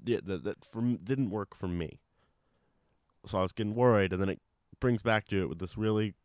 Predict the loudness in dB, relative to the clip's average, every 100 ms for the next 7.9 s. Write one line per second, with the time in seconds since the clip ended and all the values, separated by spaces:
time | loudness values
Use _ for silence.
0 | _ -4 0 0 -2 -4 -4 -4 -6 -10
1 | -4 -2 0 -2 -2 -2 -6 -10 -4 -2
2 | -2 -4 -6 -4 -6 -8 -6 -6 -4 -6
3 | -8 -8 -4 -6 -8 _ _ _ _ _
4 | _ _ _ -4 -2 -2 -6 -10 -8 -6
5 | -8 -12 -20 _ _ _ _ -12 -10 -8
6 | -6 -6 -8 -8 -8 -8 -4 -4 -2 -6
7 | -8 -8 -8 -8 -12 -18 -14 -14